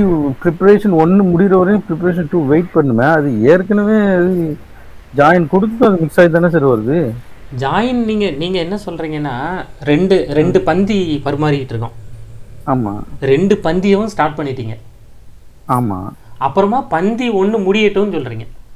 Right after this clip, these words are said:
Speaker 1: சரி.
Speaker 2: அப்ப பந்தி ரெண்டு ஆரம்பிச்சிருச்சுல்ல?
Speaker 1: அப்ப join கொடுத்தாலும் அந்த இடத்துல பிரயோஜனம் இல்லைன்னு சொல்லுங்க.
Speaker 2: ஆ, ஆமா.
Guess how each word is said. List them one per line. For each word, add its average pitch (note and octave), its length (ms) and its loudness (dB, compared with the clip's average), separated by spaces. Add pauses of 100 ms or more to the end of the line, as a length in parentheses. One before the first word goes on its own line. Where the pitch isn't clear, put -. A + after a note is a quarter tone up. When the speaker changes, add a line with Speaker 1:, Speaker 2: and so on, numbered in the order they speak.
(1600)
Speaker 1:
சரி. A#2 460 0 (100)
Speaker 2:
அப்ப F#3+ 160 -8
பந்தி A3+ 360 -2
ரெண்டு A#3 320 0
ஆரம்பிச்சிருச்சுல்ல? G3 640 -4 (1400)
Speaker 1:
அப்ப C#3+ 300 4
join D3 360 4
கொடுத்தாலும் F3 460 2
அந்த D#3+ 200 4
இடத்துல D#3 240 0
பிரயோஜனம் C#3+ 460 2
இல்லைன்னு C#3+ 180 0
சொல்லுங்க. B2+ 400 -2
Speaker 2:
ஆ, B2+ 340 -6
ஆமா. A2 180 -8